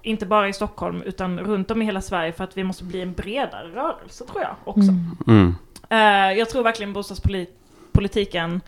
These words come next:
Speaker 1: bostadskampen, alltså, det har jag varit övertygad om i flera år, är en essentiell del av klasskampen nu,
Speaker 3: Mm.
Speaker 1: liksom.
Speaker 2: Mm.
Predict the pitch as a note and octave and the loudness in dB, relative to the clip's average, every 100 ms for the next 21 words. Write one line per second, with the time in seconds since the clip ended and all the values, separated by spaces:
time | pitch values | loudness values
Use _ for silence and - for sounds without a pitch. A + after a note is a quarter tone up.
0 | - - G3+ G3 F3 F#3 F3 E3+ E3+ F3+ | -12 -8 -6 -4 -4 -6 -2 -2 -4 -8
1 | E3+ E3+ D3+ - D3 - - C3+ - F3 | -8 -6 -8 -8 -10 -10 -12 -12 -12 -12
2 | - - - F#2 F3 - - - - - | -10 -8 -6 -8 -10 -18 -20 -20 -20 -18
3 | - - - - - - - - - - | -18 -18 -20 -20 -20 -20 -16 -16 -4 2
4 | G#3+ F3 E3 D#3+ - - - - - - | 2 2 0 -4 -10 -16 -20 -20 -18 -14
5 | F3 E3 E3 - - - - G3+ F#3+ A#3+ | -12 -12 -14 -18 -16 -12 -8 -8 -8 -4
6 | B3 C4 G#3 F#3+ F#3+ E3 - - F#3 D3+ | 2 4 4 2 -2 -4 -6 -4 -4 -4
7 | C#3 - - - - - - F3+ - - | -6 -16 -18 -18 -20 -18 -12 -12 -12 -18
8 | - - - - - - G#2+ G#2+ G2 G#3+ | -20 -20 -20 -20 -12 2 8 10 10 6
9 | F#3+ F3 F3 | 4 2 -2